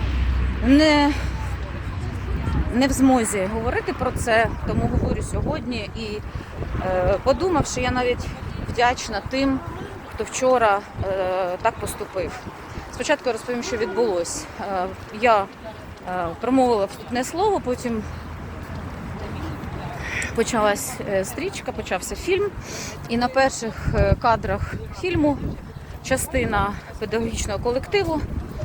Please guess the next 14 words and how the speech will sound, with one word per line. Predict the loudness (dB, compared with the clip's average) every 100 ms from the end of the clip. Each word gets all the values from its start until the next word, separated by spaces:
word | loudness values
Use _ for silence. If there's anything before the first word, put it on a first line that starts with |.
| -6
встали | 2 4 4 2 0
і | -2 -4
просто | -2 -2 -2
вийшли | -2 -4 -4 -6
з | 0
залу. | 2 2 0 0
Е, | 2 4 2 -2 -6 -4 -2
вірніше, | 0 2 4
навіть | 4 4
не | 0
з | 2
залу. | 6 6 6 -2 -4 -10 -10 -8 -2
Е, | 2 4 4 4 2
с-, | -2